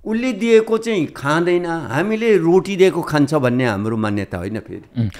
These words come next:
Speaker 2: अब, अ, डाक्टर साहब, हामी अलिकति समयको पाबन्दीले
Speaker 1: अँ।
Speaker 2: गर्दा धेरै लामो जान सक्दैनौँ। सार संक्षेपमा अब करिब दस मिनट जतिमा यहाँले भनिदिनु होला
Speaker 1: महागुरुकै
Speaker 2: कि,
Speaker 1: बारेमा चाहिँ।
Speaker 2: अ, महागुरुको आजको दिनमा मूल सन्देश के छ, होइन? महागुरु,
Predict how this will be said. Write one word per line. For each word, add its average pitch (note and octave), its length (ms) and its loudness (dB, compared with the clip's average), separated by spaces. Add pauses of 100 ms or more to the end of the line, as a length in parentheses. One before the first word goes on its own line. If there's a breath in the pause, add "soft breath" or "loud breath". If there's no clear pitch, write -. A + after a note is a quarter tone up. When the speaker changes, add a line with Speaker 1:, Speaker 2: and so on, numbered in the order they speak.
(280 loud breath)
Speaker 2:
अब, C#3 380 2
अ, G#2+ 120 0 (1200)
डाक्टर A#2+ 200 2
साहब, B2+ 200 0
हामी A2 400 2
अलिकति A#2 420 0
समयको A2+ 380 0
पाबन्दीले F#2+ 500 2
Speaker 1:
अँ। - 20 2
Speaker 2:
गर्दा F#2 240 0
धेरै G2+ 180 4
लामो A2+ 240 6
जान F#2+ 200 0
सक्दैनौँ। F#2 420 -6
सार C#3 200 4
संक्षेपमा A#2+ 480 -2
अब G#2 200 -2
करिब C3+ 280 4
दस C3+ 240 2
मिनट A#2+ 200 0
जतिमा F#2 340 -4
यहाँले F2 280 -6
भनिदिनु E2+ 380 -4
होला D#2 120 -4
Speaker 1:
महागुरुकै F2+ 320 -2
Speaker 2:
कि, A#2 180 2
Speaker 1:
बारेमा F#2+ 260 -12
चाहिँ। G#2+ 260 2
Speaker 2:
अ, - 20 4
महागुरुको B2 1040 4
आजको G#2+ 580 -2
दिनमा G2+ 480 -4 (300 soft breath)
मूल A#2 160 2
सन्देश G2 520 -2
के D#2+ 180 -8
छ, E2 120 -14
होइन? F2+ 320 -10
महागुरु, F#2+ 560 -2